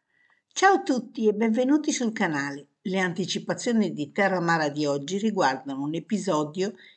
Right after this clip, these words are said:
che vede protagonista Zuleila, che è pronta e decisa a lanciarsi dal balcone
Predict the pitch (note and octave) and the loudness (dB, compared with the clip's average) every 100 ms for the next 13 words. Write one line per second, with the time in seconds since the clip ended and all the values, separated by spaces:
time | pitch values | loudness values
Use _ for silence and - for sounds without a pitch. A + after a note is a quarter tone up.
0 | _ - C#4 A#3 E3 C#3+ - E3 E3+ G#3+ | _ -4 2 4 4 0 -10 -10 -4 0
1 | B3 A3+ A3 - F4+ - G#3+ C4+ A#3 E3 | 2 2 2 -2 -10 -6 -4 0 2 2
2 | D3 D3 D3+ D3+ _ - B3 B3 C4 C4 | 2 -2 -4 -6 _ -2 -2 -2 0 4
3 | A#3 D#3 D3 B2 - - D#3 D#3 - - | 4 2 -4 -14 -14 -12 -6 -6 -6 -6
4 | E3 B2+ D#3 G#3 G#3+ - A3 A3+ A#3 A3 | -6 -6 -4 -4 -6 -2 2 2 2 0
5 | C4+ C#4 C#4 B3 G3+ F#3 E3+ F3 F3 C3 | 0 -2 -2 -2 0 0 0 -2 -4 -10
6 | C3+ C3+ C3+ | -10 -12 -16